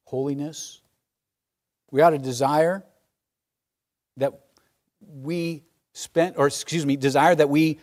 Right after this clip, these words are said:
know God, to know Him. If we do those things,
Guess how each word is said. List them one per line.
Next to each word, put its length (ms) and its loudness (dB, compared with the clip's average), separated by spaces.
know 640 4
God, 400 0
to 120 -8
know 260 2
Him. 340 -8
If 80 -16
we 80 -10
do 120 -10
those 300 -12
things, 400 -20